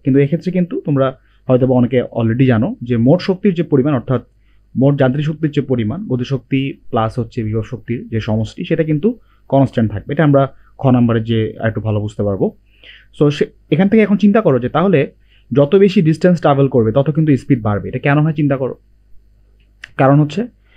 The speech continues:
অভিকর্ষ ত্বরণ, নিচের দিকে কিন্তু অভিকর্ষ ত্বরণ কী কাজ করে? জি কাজ করে। So, আমরা জানি যে কোনো একটা বস্তুর উপর যদি ত্বরণ কাজ করে তাহলে সময়ের সঙ্গে সঙ্গে তার বেগ আসলে কী হয়,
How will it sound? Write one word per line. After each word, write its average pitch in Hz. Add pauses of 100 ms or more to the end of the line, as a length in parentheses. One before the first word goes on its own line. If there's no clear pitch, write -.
(300)
অভিকর্ষ 156
ত্বরণ, 123
নিচের 139
দিকে 143
কিন্তু 147
অভিকর্ষ 139
ত্বরণ 135
কী 139
কাজ 131
করে? 101 (1120)
জি 127
কাজ 127
করে। 101
So, 110 (240)
আমরা 131
জানি 127
যে 120
কোনো 123
একটা 123
বস্তুর 123
উপর 127
যদি 127
ত্বরণ 127
কাজ 127
করে 160
তাহলে 117
সময়ের 117
সঙ্গে 120
সঙ্গে 123
তার 117
বেগ 113
আসলে 113
কী 113
হয়, 101